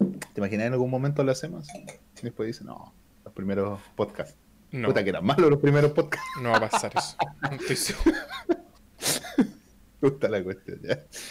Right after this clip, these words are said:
Speaker 1: Bueno, y con esa nota baja, empezamos. Aquí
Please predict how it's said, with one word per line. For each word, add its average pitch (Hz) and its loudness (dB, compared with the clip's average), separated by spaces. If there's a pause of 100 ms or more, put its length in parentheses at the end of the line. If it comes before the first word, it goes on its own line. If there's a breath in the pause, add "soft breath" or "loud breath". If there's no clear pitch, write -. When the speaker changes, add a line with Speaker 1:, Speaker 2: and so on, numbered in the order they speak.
(140 loud breath)
Speaker 1:
Bueno, 127 4 (120)
y 120 2
con 135 6
esa 147 4
nota 147 4
baja, 151 2 (480)
empezamos. 147 0 (400)
Aquí 143 0